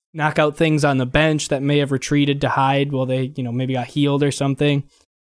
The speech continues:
And then it helps you set up knockouts for your Tapu Lele to knock out with a double colorless attached to it, or maybe Ninetales to knock out. Ninetales, in this case, you're not even running any water energies, but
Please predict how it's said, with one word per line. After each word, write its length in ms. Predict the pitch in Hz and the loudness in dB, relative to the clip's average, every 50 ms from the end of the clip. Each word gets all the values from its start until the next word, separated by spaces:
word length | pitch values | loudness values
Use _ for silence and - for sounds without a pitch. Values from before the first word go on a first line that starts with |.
| _ _ | _ _
And 160 | 160 160 160 | -4 -2 0
then 480 | 156 156 156 151 151 147 143 143 143 139 _ _ _ | 2 2 2 2 2 2 0 0 -2 -4 _ _ _
it 140 | 165 170 143 | -2 0 2
helps 260 | 151 160 151 147 - | 2 0 0 0 -2
you 80 | 160 156 | -2 0
set 300 | - - - 165 160 156 | 0 2 4 4 4 4
up 160 | 156 156 - | 2 0 0
knockouts 680 | 151 147 143 143 - - 156 147 143 143 143 - - | 0 0 0 0 0 0 2 2 2 0 -2 -6 -8
for 440 | - - 135 135 131 131 135 127 - _ _ _ _ _ _ _ | -6 -4 -4 -2 -2 -2 -2 -4 -6 _ _ _ _ _ _ _
your 180 | 143 135 131 | -10 -8 -8
Tapu 340 | 120 - 151 143 139 - 143 | -6 -4 -2 -2 0 0 0
Lele 460 | 135 131 131 131 135 139 135 135 135 | 0 0 0 0 0 0 0 0 0
to 80 | 135 135 | 0 0
knock 300 | 135 131 131 127 123 - | 0 0 0 0 0 0
out 180 | 151 131 135 127 | 0 0 0 0
with 180 | 131 123 - | -2 -4 -6
a 40 | - | -6
double 260 | 127 139 135 135 139 | -4 -4 -2 -2 -4
colorless 440 | - - 135 131 131 127 127 123 - | -4 -4 -2 -2 0 0 -2 -2 -4
attached 420 | 135 - - 131 120 - - - | -6 -6 -6 -6 -6 -6 -8 -6
to 120 | - 135 131 | -4 -2 0
it, 140 | 131 139 - - | 0 -2 -2 -4
or 120 | 143 135 | -4 -4
maybe 460 | 135 139 139 135 131 127 127 123 - _ - | -2 -2 -2 -2 -4 -4 -6 -6 -8 _ -8
Ninetales 540 | 147 139 135 139 139 - 151 139 135 131 - - | -4 -4 -2 -2 -2 -2 -2 -2 -2 -4 -4 -4
to 80 | 143 | -4
knock 280 | 139 139 135 135 - - | -4 -2 -2 -4 -4 -4
out. 300 | 143 135 139 143 147 - _ _ _ _ _ _ _ _ - | -4 -2 -2 -2 -4 -6 _ _ _ _ _ _ _ _ -4
Ninetales, 760 | 170 180 190 196 - 190 180 170 170 170 165 160 143 - - _ _ _ _ | -2 0 0 0 2 2 2 4 4 4 2 2 0 -4 -8 _ _ _ _
in 140 | 160 156 160 | -2 0 2
this 220 | 156 180 185 - | 4 2 2 0
case, 400 | - - 196 175 170 165 - - | -2 -2 0 0 0 0 -2 -4
you're 140 | - 156 160 | -4 -2 0
not 120 | 175 190 196 | 2 2 2
even 200 | 202 185 170 151 | 2 0 2 2
running 280 | 151 165 165 165 160 | 2 2 2 2 2
any 140 | 151 143 139 | 2 2 2
water 420 | 123 113 120 123 131 147 151 156 | 0 -2 -2 -2 0 0 0 2
energies, 600 | 156 160 160 160 156 160 156 151 156 151 151 - | 2 2 0 0 0 0 0 0 0 0 -2 -4
but 360 | - _ - 139 135 135 - | -10 _ -4 -4 -4 -4 -6